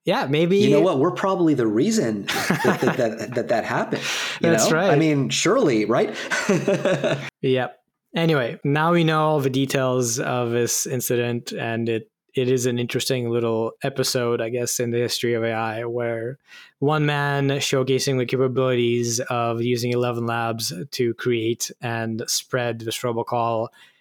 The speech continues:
Speaker 1: led to potentially it being outlawed and maybe some pretty bad ne-, uh, legal consequences, but that is yet to be seen. On to the lightning round. First story, Google DeepMind forms a new org focused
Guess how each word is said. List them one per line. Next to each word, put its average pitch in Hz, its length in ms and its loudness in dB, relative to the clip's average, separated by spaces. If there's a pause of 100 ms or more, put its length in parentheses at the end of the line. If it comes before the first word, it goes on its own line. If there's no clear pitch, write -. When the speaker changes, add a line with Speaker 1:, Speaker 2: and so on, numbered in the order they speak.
(280)
Speaker 1:
led 123 400 -2
to 113 360 -2
potentially 117 540 -4
it 117 140 -6
being 120 500 -4 (240)
outlawed 151 800 0
and 110 560 -6 (360)
maybe 139 480 2 (120)
some 123 520 -4 (320)
pretty 120 180 -2
bad 117 320 -2
ne-, 117 160 -2
uh, 135 360 -6
legal 120 280 -2
consequences, 123 840 -8
but - 480 -10
that 113 180 -4
is 107 140 -4
yet 110 120 -4
to 113 80 -8
be 110 80 -12
seen. 135 380 -12 (400)
On 165 220 -2
to 175 380 4
the 151 160 2
lightning 139 320 0
round. 113 440 -4
First - 300 -2
story, 127 440 0
Google 151 340 -2
DeepMind 156 760 0
forms 135 340 -2
a 123 60 -2
new 143 280 0
org 135 420 0
focused 123 420 -2